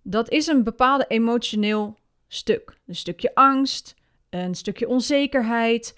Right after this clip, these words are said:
een stukje onbekendheid. Daar zit een emotionele logica achter, psychologisch. Als jij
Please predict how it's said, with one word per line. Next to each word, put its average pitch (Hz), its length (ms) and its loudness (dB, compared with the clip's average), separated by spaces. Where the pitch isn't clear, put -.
een 180 180 -4
stukje - 360 -6
onbekendheid. 269 1080 0
Daar 214 140 0
zit 226 160 -2
een 233 100 -2
emotionele 220 920 0
logica 196 580 -2
achter, - 480 -10
psychologisch. - 800 -4
Als 339 340 4
jij 180 380 -2